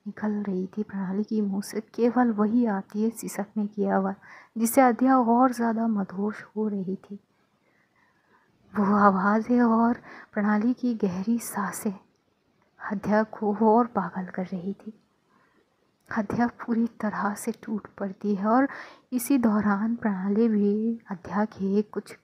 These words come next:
कपड़े ओपन कर लेती है और कुछ-कुछ कपड़े एकदम से बेड के दूसरे साइड पे आ जाते हैं। बेड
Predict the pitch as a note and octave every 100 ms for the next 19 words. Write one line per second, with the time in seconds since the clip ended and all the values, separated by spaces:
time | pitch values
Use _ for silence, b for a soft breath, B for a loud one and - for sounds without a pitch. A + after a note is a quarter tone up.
0 | - G3 - F#3+ F#3+ - G3 F#3+ G3 F#3+
1 | G3 - G#3+ G3 A3+ _ B B B B
2 | D4+ D#4 _ - - D4 - - A3+ -
3 | A#3 A#3+ - A#3+ B3+ A#3 G#3 G#3+ - A3+
4 | A3 G#3+ G#3+ - G3+ G#3+ - G#3 G#3 G3+
5 | G3 C4+ D4 _ C4 C#4